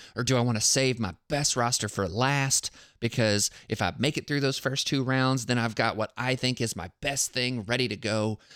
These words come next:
and that kind of stuff, right? Like, y-, you're not wrong. Like, I'm playing this to have fun. But again, this is the stress factor of just the generic me,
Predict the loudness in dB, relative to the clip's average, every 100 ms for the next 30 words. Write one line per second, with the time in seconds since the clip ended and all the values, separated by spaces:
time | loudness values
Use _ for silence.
0 | -8 -2 0 0 0 -2 0 0 -2 -2
1 | 0 0 2 -2 -2 -20 -20 -6 -6 -2
2 | 0 0 2 2 4 2 0 -2 0 0
3 | 0 0 2 0 0 0 -2 2 2 2
4 | 0 _ -2 0 2 2 2 2 0 -2
5 | -2 -2 0 0 0 -2 -4 -2 0 0
6 | -2 -4 -6 _ -4 -4 -2 0 0 2
7 | 2 0 -4 -2 0 0 0 0 -2